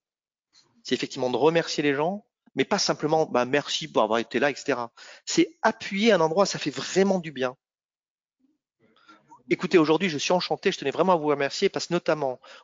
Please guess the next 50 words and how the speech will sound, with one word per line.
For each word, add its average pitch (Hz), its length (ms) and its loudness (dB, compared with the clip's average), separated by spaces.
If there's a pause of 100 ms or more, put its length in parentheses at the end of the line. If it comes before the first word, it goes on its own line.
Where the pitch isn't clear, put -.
on 165 100 4
s'était 180 260 -2
dit 180 140 -4
la 160 120 4
dernière 143 220 2
fois 127 320 -4 (240)
qu'il 143 100 -2
était 143 120 2
important 160 420 2
de 139 80 2
lire 147 160 2
les 143 100 0
documents 139 380 -2
à - 20 4
l'avance. 131 720 -4 (520)
Ben, 127 100 0
j'ai 131 100 0
l'impression 165 380 0
que - 120 -6
la 131 240 2 (160)
majorité 160 420 0
d'entre 143 280 -2
vous 156 180 0
avez 131 140 4
pris - 160 -10
le 139 80 -6
temps 165 180 -2
de 139 100 -2
regarder 131 380 -2
ces - 80 -12
documents 127 240 -10
à 120 60 0
l'avance. 110 260 -6 (300)
Donc, 131 160 -2
je 139 80 2
vous 135 180 0
remercie 165 540 0
et 143 60 -2
je - 80 -2
pense 190 120 0
que - 40 -10
ça 143 80 -2
a - 20 -20
contribué 170 440 -4
vraiment 160 440 2 (240)
à 135 80 2
l'efficacité 147 320 -4
de 139 40 -2
la 127 100 -2
réunion. 120 340 -6